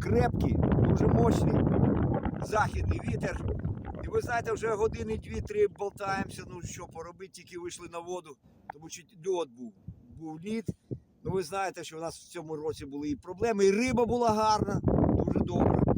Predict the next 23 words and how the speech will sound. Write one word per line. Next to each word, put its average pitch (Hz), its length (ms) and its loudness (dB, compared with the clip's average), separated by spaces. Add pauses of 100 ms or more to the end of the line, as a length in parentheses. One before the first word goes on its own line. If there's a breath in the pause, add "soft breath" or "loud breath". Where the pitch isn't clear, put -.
(300)
А - 100 6
це 233 200 2
вирішили 208 520 0
все-таки - 500 -2 (240)
провірити - 760 4 (140)
відкриту 202 540 -2
воду. 208 460 2 (340)
Підсаку 190 480 -2
ставимо, 185 400 -4
бачите, 185 300 -6
у 165 60 -6
нас 165 180 -6
приспособа 175 600 -10
тут 135 160 -16
така 139 220 -12
в 131 40 -10
лодці, 123 340 -12
друзі. 113 240 -14 (680)
Гарненька. 147 560 -6 (240)
О, 151 260 -4
ставимо, - 440 0
щоб - 180 -2
вона 156 300 -6